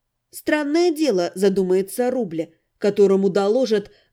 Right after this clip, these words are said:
о подцензурной переписке. Вроде бы дочь Влашика утверждала, что самым близким человеком после отца является мачеха,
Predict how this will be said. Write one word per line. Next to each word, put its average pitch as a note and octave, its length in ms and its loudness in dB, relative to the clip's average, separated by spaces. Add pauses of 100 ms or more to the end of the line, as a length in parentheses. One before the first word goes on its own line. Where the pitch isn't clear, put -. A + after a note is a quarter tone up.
о G#3+ 180 -2
подцензурной G3+ 920 0
переписке. G#3+ 760 -10 (760)
Вроде B3+ 380 4
бы A#3+ 140 0
дочь G#3+ 320 0
Влашика B3+ 540 -2
утверждала, C4 720 -4 (200)
что C#4+ 220 -2
самым C#4 380 -2
близким C4 440 -4
человеком C#4 580 -2
после C4+ 360 -2
отца C#4 260 -4
является E4+ 520 0 (120)
мачеха, G#3 560 -2